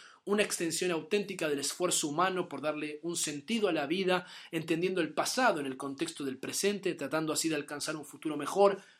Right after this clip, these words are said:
más optimista y más divino a la luz de estas interpretaciones.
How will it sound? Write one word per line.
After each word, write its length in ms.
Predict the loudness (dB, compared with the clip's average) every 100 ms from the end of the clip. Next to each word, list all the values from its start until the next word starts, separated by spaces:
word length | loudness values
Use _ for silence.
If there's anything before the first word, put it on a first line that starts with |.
| _
más 220 | 4 4
optimista 840 | 2 -2 -2 -2 -2 -2 -2 -4 _
y 120 | 0
más 180 | 4 4
divino 460 | 6 4 4 2 2
a 80 | 0
la 100 | 2
luz 220 | 0 0
de 80 | -4
estas 260 | -6 -8
interpretaciones. 1120 | -10 -12 -14 -10 -6 -6 -8 -14 -16 -16 -16